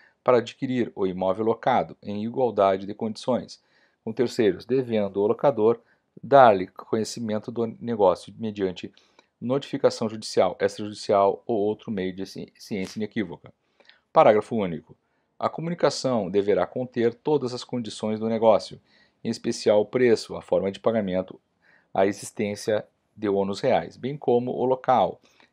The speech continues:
e horário em que pode exami-, ser examinada a documentação pertinente. Artigo vinte e oito.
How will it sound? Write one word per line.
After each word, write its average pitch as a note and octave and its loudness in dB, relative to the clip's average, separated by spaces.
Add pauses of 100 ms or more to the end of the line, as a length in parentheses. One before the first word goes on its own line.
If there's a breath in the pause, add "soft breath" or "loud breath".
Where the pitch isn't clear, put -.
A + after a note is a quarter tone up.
e C3 0
horário G#2 6
em A#2 -4
que A#2 -8
pode F2+ 0
exami-, B2 -6 (260)
ser - -2
examinada G#2 0
a F#2+ -6
documentação G#2+ -6
pertinente. G#2 -6 (640)
Artigo - -4
vinte C3 -6
e - -2
oito. E2+ -2